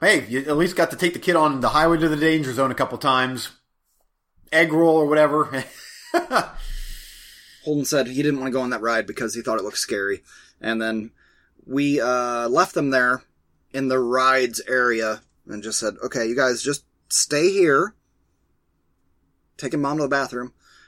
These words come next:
Speaker 2: We'll be back. Ride rides and st-,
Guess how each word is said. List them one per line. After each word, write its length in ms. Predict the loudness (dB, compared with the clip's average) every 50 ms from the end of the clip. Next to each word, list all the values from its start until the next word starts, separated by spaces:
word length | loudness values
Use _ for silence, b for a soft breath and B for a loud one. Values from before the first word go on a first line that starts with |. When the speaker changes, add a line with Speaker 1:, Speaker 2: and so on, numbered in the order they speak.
| b b b _ _ _ -2
Speaker 2:
We'll 120 | 0 2
be 80 | 2 2
back. 500 | 4 4 4 4 2 0 -4 -12 -18 _ _ _ _ _ _ _ _ _ _ _ _ _ _ _ _ _
Ride 240 | -2 0 0 0
rides 380 | 2 2 2 2 2 0 -2 -4
and 100 | -8 -8
st-, 180 | -8 -10 -12